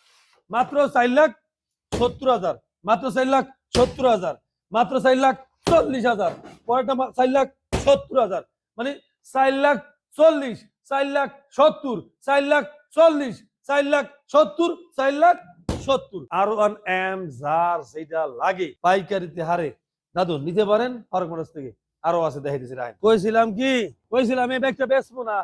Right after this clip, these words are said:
তেহার এত অভাব, এখন অবশেষে ব্যস্ত হইবে গাড়িটা আমার। এটা আমি নিজেই চালাই। শূন্য, এই শূন্য আমার চিহ্ন, এই বাইকটা আমি নিজে চালাই, তার চিহ্ন আমি রাখছি একটা চুন। এটা বুঝতে পারছেন যে কতটা চুন এখানে ভিতরে পড়ে রয়েছে। তার মানে এটা আমার নিজস্ব বাইক যে, এটা যে আমি চালাইতেছি, তার প্রমাণ কিন্তু এটা পাইলে।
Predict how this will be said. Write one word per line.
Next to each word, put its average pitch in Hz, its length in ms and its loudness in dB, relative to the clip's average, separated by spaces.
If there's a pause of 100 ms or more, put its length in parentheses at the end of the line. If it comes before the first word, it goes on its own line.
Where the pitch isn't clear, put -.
(120)
তেহার 254 300 4 (100)
এত - 100 -6 (180)
অভাব, 269 300 4 (160)
এখন 240 160 0 (100)
অবশেষে 247 400 -2
ব্যস্ত 247 260 -2
হইবে 240 240 0
গাড়িটা 214 240 2
আমার। 185 160 -6
এটা 202 140 4
আমি 233 160 -2
নিজেই 254 300 2
চালাই। 233 320 6
শূন্য, 262 180 -4 (540)
এই 226 100 2 (180)
শূন্য 427 200 -6 (120)
আমার 277 240 4
চিহ্ন, 254 220 -4 (320)
এই 208 80 -6
বাইকটা 233 280 0
আমি 240 120 -6
নিজে 254 120 0 (100)
চালাই, 240 360 6 (140)
তার 233 100 2 (100)
চিহ্ন 254 180 -6 (120)
আমি 247 180 0
রাখছি 240 220 0 (100)
একটা - 160 -10 (100)
চুন। 226 160 -6 (140)
এটা 226 200 0
বুঝতে 254 260 0
পারছেন 247 280 2
যে - 120 -8
কতটা 262 320 0
চুন 247 140 -10
এখানে 240 180 -2
ভিতরে 190 180 -16
পড়ে 233 140 -4
রয়েছে। 185 260 -2 (140)
তার 220 160 2
মানে 262 140 2 (120)
এটা 233 160 4
আমার 247 180 -4
নিজস্ব 247 280 -2 (120)
বাইক 240 220 0
যে, 214 80 2 (140)
এটা 196 120 -2
যে 247 80 4
আমি 247 120 0
চালাইতেছি, 247 480 0
তার 220 140 -2
প্রমাণ 226 180 -8
কিন্তু 233 140 -10
এটা 214 180 -14
পাইলে। 190 200 -2